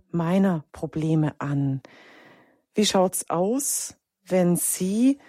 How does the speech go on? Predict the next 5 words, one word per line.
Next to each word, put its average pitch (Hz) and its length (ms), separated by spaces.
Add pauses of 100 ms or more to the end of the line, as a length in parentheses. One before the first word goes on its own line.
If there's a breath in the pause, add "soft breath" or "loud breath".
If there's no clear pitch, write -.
(600 soft breath)
einen 175 220
Konflikt - 640
haben, 214 480 (340)
vielleicht - 400
auch 160 220